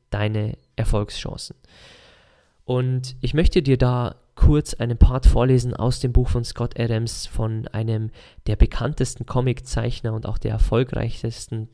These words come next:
äh, Zeichner der Welt. Er sagt über sich selbst: „Um die Bandbreite meiner Fähigkeiten zusammenzufassen.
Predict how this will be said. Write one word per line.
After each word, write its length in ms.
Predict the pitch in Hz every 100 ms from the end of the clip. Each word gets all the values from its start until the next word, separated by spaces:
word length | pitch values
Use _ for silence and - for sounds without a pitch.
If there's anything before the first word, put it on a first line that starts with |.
| -
äh, 220 | 104 107
Zeichner 460 | - 117 120 - 107
der 140 | 107
Welt. 280 | 104 - - - - - - - _
Er 80 | -
sagt 240 | 127 147 -
über 160 | 151
sich 180 | 139 127
selbst: 480 | 113 - - - - _ _ _ _ - _ _ _ _ _ _ _ _
„Um 140 | - 143
die 100 | 156
Bandbreite 580 | 139 185 - 147 -
meiner 240 | 135 127 127
Fähigkeiten 640 | 127 123 139 - 123 127
zusammenzufassen. 920 | - 120 113 110 - 107 - - -